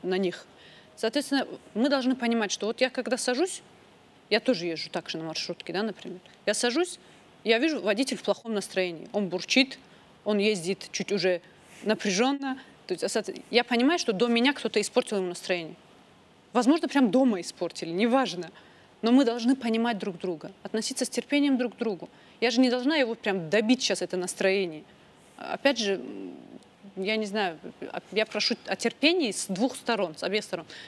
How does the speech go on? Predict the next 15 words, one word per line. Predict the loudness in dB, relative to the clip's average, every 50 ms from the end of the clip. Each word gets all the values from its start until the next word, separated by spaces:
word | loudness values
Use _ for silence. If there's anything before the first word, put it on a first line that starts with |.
| -18 _
Да, | 0 2 4 4
мы, | 4 4 2 0 -2 -4 -8 -8 -6 0
я | 2 2 2
не, | 2 -2
этим | -2 0 0 0 2 2 2 2
не | 2
отказываюсь | 2 0 0 0 0 0 0 -2 -4 -4
от | -4 -4
своей | -2 0 0 2 2
работы, | 2 0 0 0 -2 -2 -4 -10 -20 -20 -20 -20 -8
которую | -4 -2 0 0 0 0
мы | -2
проводим | -2 0 2 2 2 2 0 -4 -6 -6 -4
ежедневно, | -2 0 0 2 0 0 2 2 2 2 2 0 -4
постоянно | -6 -8 -8 -6 -2 -2 0 0 0 -2 -4 -8